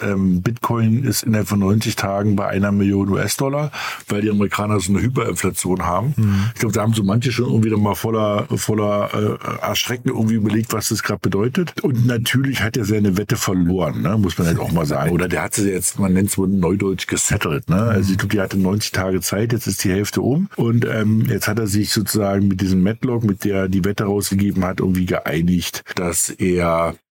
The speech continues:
Speaker 1: das ist jetzt das Interessante, nicht nur irgendwie die Million, ähm, Wettschulden zahlt, sondern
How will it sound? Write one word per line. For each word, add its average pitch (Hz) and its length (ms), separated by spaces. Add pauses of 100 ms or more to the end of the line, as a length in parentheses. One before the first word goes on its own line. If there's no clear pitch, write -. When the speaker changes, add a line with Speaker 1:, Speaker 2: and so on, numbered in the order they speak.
(360)
Speaker 1:
das 101 160
ist 107 160
jetzt 113 140
das 110 60
Interessante, 110 560
nicht 117 260
nur 113 140
irgendwie 107 200
die 101 100
Million, 104 600
ähm, 117 340 (160)
Wettschulden 139 560
zahlt, 120 440
sondern 110 380